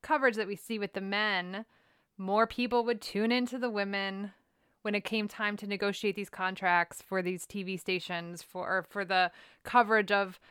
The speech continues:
something like March Madness. You could sell them for a lot more. And as soon as you sell them,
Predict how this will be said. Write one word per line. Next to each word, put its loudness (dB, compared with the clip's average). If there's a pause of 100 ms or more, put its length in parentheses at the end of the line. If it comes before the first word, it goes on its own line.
(220)
something -4
like 0
March 0
Madness. 0 (480)
You -10
could -6
sell 6
them 0
for -2
a 2
lot 6
more. 0
And -2
as -6
soon -4
as -2
you 0
sell 6
them, 2